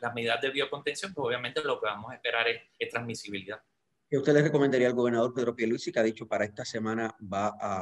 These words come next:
Speaker 2: a, a emitir una nueva orden o va a anunciar cambios posibles en la nueva orden, que sea más, más restrictiva la nueva orden?
Speaker 1: Eh, yo lo exhortaría a que, y si tu-, tuviera la ment-, una mentalidad diferente a la que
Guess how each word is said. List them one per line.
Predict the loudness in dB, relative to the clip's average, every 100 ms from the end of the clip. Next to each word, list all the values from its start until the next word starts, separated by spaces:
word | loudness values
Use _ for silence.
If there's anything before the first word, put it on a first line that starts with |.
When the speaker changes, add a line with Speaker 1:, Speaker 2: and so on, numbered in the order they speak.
| -6
Speaker 2:
a, | -10 -10 _
a | -12
emitir | -6 -4 -2
una | 0
nueva | 2 2 4
orden | 6 4 2 -4
o | -2
va | -4
a |
anunciar | -4 -4 -4 -2
cambios | -2 -4 -2 -4 -6 _ _
posibles | -18 -8 -4 -4
en | -4
la |
nueva | -4 -4
orden, | -4 -8
que | -10
sea | 0 2
más, | 2 -4 -12 -14 -6
más | -2
restrictiva | -2 -2 -4 0 4
la | 4
nueva | 2 0 0
orden? | -2 -10 _ _ _ _ _ _ _ _
Speaker 1:
Eh, | 4 6 6 6 4 2 -4
yo | 0 4 6
lo | 4
exhortaría | 2 0 0 2 0 4 4 4
a | 2 2
que, | 2 2 0 -14 _ _ _
y | -6
si | -2 0 0 -2
tu-, | -12 _ _
tuviera | -8 0 4 6
la | 4
ment-, | 2 -2 2
una | 4
mentalidad | 4 2 2 4 2
diferente | 0 2 0 2 2
a |
la | 2 2
que | 0 0